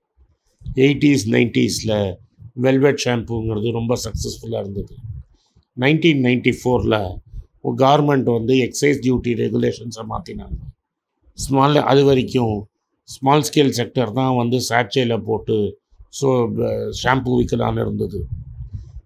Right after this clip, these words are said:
நைன்டி ஃபோர்ல யார் வேணா அதை மாதிரி விற்கலாங்கும் போது hindustan யூனிலீவரும் பல கம்பெனிஸும் இது மாதிரி stop, start பண்ணிட்டாங்க.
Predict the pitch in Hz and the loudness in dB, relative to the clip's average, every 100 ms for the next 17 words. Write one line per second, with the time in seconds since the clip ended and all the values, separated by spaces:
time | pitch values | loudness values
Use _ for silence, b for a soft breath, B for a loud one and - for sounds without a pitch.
0 | - 120 143 139 98 117 104 107 107 98 | -2 2 4 2 0 -2 -2 -2 -2 -4
1 | - - - - 127 131 139 135 135 139 | -8 -18 -20 -6 2 4 4 4 4 4
2 | 127 117 123 123 117 - 123 113 113 107 | 2 2 2 0 0 0 0 0 -2 -4
3 | 104 98 98 98 - _ _ _ - 135 | -4 -4 -4 -6 -10 _ _ _ -4 0
4 | 143 - 143 123 117 113 113 107 107 104 | 0 2 0 2 0 -2 -2 -2 -4 -4
5 | 98 - - _ _ _ - 127 135 131 | -6 -10 -20 _ _ _ -2 2 2 2
6 | 123 120 127 120 113 - 117 98 95 - | -2 0 -2 0 -2 -4 -6 -6 -8 -12
7 | _ _ - 131 131 131 127 123 127 120 | _ _ -6 0 2 2 2 2 0 -2
8 | - 117 110 113 107 - 120 120 - 110 | -4 -4 -2 -6 -8 -6 -2 -4 -4 -6
9 | 98 - 95 90 | -6 -10 -16 -16